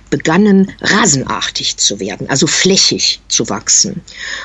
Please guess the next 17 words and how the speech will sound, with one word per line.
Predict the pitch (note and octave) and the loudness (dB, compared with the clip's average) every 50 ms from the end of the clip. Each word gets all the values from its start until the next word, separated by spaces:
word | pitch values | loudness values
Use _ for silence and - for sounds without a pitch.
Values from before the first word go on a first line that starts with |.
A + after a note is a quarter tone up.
| - - | -10 -8
Und | - B2+ - | -4 -2 2
da | F3+ B3+ D#4 | 2 2 2
kann | - - A#3+ A#3 | 2 2 2 2
man | A3 G#3+ | 2 0
parallel | G#3 - E3+ D3+ D#3 C#3+ C3+ D#3 G3+ A#3 B3 G#3 | 0 -2 -4 -2 -2 0 2 2 2 2 2 0
sehen, | - - E3 E3+ F#3+ G#3 A3+ A#3+ B3+ C4+ - - - - - - _ | 0 2 2 2 2 4 2 2 2 0 -2 -6 -14 -20 -20 -14 _
dass | F3 E3 D3+ D3 D3 - - - - - _ - - | -4 -2 0 0 0 0 0 0 -2 -4 _ -8 -4
damalige, | - D3+ E3+ G3 G#3 G3+ G3 G3 G3 F#3 F#3 E3 F3+ F3 F3 F3 E3+ F3+ F3 F#3 - | -2 0 2 2 4 4 4 2 2 2 2 2 2 2 2 2 2 0 -2 -4 -8
also | - C#3+ C#3 C#3+ B2+ - | -12 -10 -8 -8 -6 -4
heute | D3 C#3 C#3 C#3 | -6 -4 -2 -2
nennen | C3 C3+ B2+ B2 | -2 -2 -2 -2
wir | A#2+ A2 | -2 -2
sie | A#2 | -2
dann | A2+ G#2+ G2+ G#2 | -2 -4 -2 -2
die | A2 - | -2 -2
Weidetiere, | G2+ G2 A#2 C#3 D3 - - G3+ G#3 A3 A3+ A#3+ C4 C#4 - _ _ - _ _ _ - - - _ - - | 0 0 0 0 0 2 2 4 4 4 4 2 0 -2 -4 _ _ -20 _ _ _ -20 -20 -20 _ -10 -4
begannen | - E3 D3+ D#3+ D#3+ F3 G3 G#3 G#3 G#3 G3 | -4 -2 0 2 2 4 4 4 4 4 2